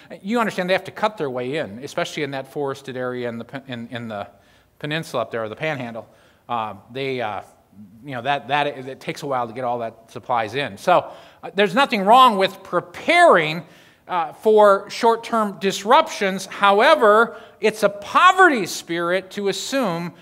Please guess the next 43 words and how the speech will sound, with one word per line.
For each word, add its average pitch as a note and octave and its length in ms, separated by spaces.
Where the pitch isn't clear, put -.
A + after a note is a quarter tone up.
that F3+ 440
you F#3 200
have G3+ 260
to D#3+ 80
hoard, A#2+ 420
that D#3+ 180
God G#3+ 260
is D#3+ 220
not F#3+ 420
capable A3 720
of F#3+ 160
providing E3+ 920
for C3+ 340
you A#2 420
if - 120
things D3+ 400
go C3+ 180
bad. A#2+ 360
Now, F#3+ 240
I D3+ 160
think G3 200
it's - 120
great G3 340
to D#3 100
sup-, - 520
to D#3+ 80
be F3+ 160
prepared. F#3+ 600
I D#3+ 140
understand F#3 640
that F3+ 100
it's - 140
good F#3+ 220
to F#3 40
be F#3+ 160
prepared F#3 400
not F3+ 140
only F#3 100
for F3 140
you, G3 180
for F3 160
your C#3 120
family, G3+ 540